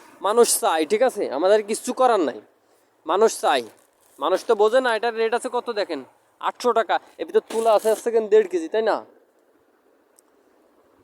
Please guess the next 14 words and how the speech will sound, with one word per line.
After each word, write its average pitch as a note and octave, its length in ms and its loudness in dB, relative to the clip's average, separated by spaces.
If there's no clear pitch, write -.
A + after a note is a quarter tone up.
দেড় G#3+ 280 0
কেজি। D#3 260 2
তাহলে F3+ 200 2
মানুষে G#3+ 280 0
কীভাবে A3+ 300 2
ঠকানো G#3+ 400 0
হচ্ছে F#3 320 -6
বোঝেন। E3+ 260 -4
যাই D3+ 140 2
হোক, G3 100 2
আপনারা F#3+ 260 0
কমেন্ট F#3 420 0
করে G3+ 140 0
আমাকে F#3+ 360 0